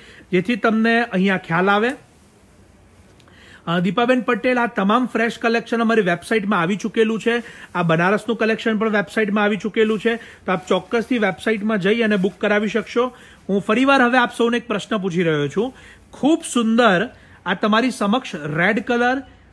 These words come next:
ગ્રીન કલર અને પર્પલ કલર, એમ ત્રણ કલર તમારી સમક્ષ અહીં મૂકેલા છે બનારસીના. તો આપ સૌ આપની પસંદગીનો કલર અમને કોમેન્ટ બોક્સની અંદર જણાવશો, કારણ કે આ ત્રણે ત્રણ ડિઝાઇનર આ વખતના જે,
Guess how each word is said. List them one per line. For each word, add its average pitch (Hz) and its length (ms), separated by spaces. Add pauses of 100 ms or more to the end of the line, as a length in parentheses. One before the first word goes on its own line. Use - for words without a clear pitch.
(140)
ગ્રીન 185 380
કલર 247 360
અને 214 140
પર્પલ 208 420
કલર, 185 300 (100)
એમ 208 160
ત્રણ 269 400
કલર 269 340
તમારી 226 380
સમક્ષ 214 380
અહીં 202 120
મૂકેલા 190 380
છે 202 120
બનારસીના. 165 800 (500)
તો 240 240
આપ 247 360 (180)
સૌ 254 300 (140)
આપની 208 280
પસંદગીનો 277 600
કલર 262 260
અમને 247 220
કોમેન્ટ 226 340
બોક્સની 233 340
અંદર 208 180
જણાવશો, 165 480 (460)
કારણ 226 200
કે 269 140
આ 254 120
ત્રણે 254 320
ત્રણ 247 380
ડિઝાઇનર 202 440
આ 226 120
વખતના 226 560
જે, 220 340